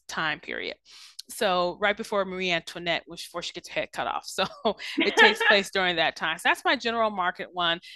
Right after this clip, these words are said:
Speaker 1: And then my faith-based one that I just released is called A Chance for Genevieve. It is a,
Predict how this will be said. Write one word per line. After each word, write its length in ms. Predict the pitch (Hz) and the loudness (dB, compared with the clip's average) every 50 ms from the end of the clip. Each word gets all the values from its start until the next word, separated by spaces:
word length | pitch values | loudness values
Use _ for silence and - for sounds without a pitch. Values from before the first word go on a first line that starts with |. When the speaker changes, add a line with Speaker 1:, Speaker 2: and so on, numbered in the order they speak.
| - - | -6 -2
Speaker 1:
And 100 | 214 214 | 0 2
then 120 | 233 233 233 | 2 2 2
my 120 | 214 202 | 0 0
faith-based 720 | - - - 262 285 349 - - - 214 190 190 - - - | -2 0 0 2 2 2 0 0 0 0 0 0 -2 -4 -4
one 260 | 190 180 180 175 180 175 | -2 -2 -2 -2 0 0
that 120 | 185 - - | 0 0 0
I 160 | 180 185 180 - _ - | 0 -2 -4 -8 _ -8
just 440 | - - 262 277 285 - - - - | -2 0 2 2 2 0 -4 -4 -4
released 580 | 214 190 180 170 170 170 175 - - - - - - - - - - - | -2 -2 0 0 0 -2 -2 -4 -4 -6 -8 -12 -18 -18 -20 -8 -4 -2
is 160 | 202 196 - | -2 -2 -2
called 380 | - - 240 202 185 180 190 - | -2 0 2 4 4 4 2 0
A 120 | - 196 196 | -2 -4 -4
Chance 520 | - - - - 214 208 208 220 226 - | -4 -6 -4 -2 0 0 0 0 -2 -4
for 80 | - 233 | -6 -6
Genevieve. 600 | 214 - 208 208 208 196 - 185 175 175 175 - | -6 -6 -6 -6 -6 -6 -6 -6 -6 -4 -4 -4
It 100 | 185 - | -4 -4
is 180 | - 185 175 - | -4 -4 -4 -4
a, 140 | 190 180 | -4 -4